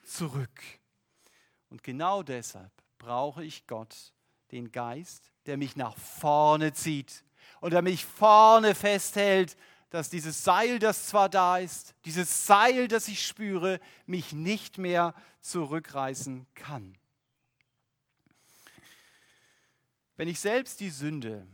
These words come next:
in meinem Leben besiegen könnte, dann könnte ich mir auch selber auf die Schulter klopfen. Und dann könnte ich sagen: "Seht alle her, Leute, wie stark ich bin. Ihr schafft das nicht?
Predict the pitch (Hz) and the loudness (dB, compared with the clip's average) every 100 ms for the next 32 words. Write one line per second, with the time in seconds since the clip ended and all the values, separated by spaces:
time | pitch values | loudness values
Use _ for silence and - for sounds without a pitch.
0 | _ _ 151 151 156 185 190 160 151 156 | _ _ -8 -6 -6 -6 -8 -6 -6 -6
1 | 151 147 139 123 135 143 123 110 120 113 | -6 -10 -10 -12 -12 -12 -12 -14 -12 -12
2 | 107 123 123 147 147 _ _ _ _ _ | -12 -12 -12 -14 -18 _ _ _ _ _
3 | _ _ _ _ _ _ _ _ 127 123 | _ _ _ _ _ _ _ _ -12 -12
4 | - 160 185 190 160 160 - 151 147 147 | -8 -6 -6 -8 -10 -12 -12 -10 -8 -8
5 | - 131 117 - 143 135 139 135 127 131 | -10 -14 -12 -12 -8 -8 -8 -8 -8 -12
6 | _ _ _ _ _ 120 - 107 - 110 | _ _ _ _ _ -14 -12 -14 -14 -14
7 | 104 101 - 107 - - 87 _ _ _ | -16 -20 -18 -20 -20 -20 -20 _ _ _
8 | _ _ _ 123 120 127 123 110 - 139 | _ _ _ -18 -16 -14 -14 -14 -6 -4
9 | 147 156 160 151 _ _ _ _ _ _ | -4 -6 -10 -16 _ _ _ _ _ _
10 | _ _ _ - - 113 - 143 156 139 | _ _ _ -20 -20 -16 -4 -4 -4 -6
11 | 131 117 113 - 113 113 110 _ _ _ | -8 -8 -12 -12 -16 -16 -20 _ _ _
12 | _ 117 - 123 113 104 - 95 87 _ | _ -16 -12 -12 -14 -20 -20 -20 -20 _
13 | _ _ _ _ 190 247 - 147 170 226 | _ _ _ _ -2 -2 0 -4 -4 -12
14 | 214 226 233 - | -12 -12 -14 -16